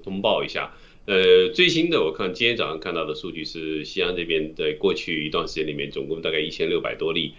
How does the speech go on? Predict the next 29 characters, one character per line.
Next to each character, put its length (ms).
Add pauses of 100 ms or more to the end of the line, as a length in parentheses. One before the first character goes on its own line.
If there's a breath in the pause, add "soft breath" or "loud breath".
(300 loud breath)
但 120
这 160
个 80
数 160
字 100
当 140
然， 220 (340 loud breath)
呃， 160
跟， 280
我 120
觉 100
得 60
跟 140
实 160
际 120
情 140
况 200
很 160
可 140
能 100
也 180
是 80
相 220
差 140
比 120
较 180
大 240
的。 160 (480 soft breath)
呃， 360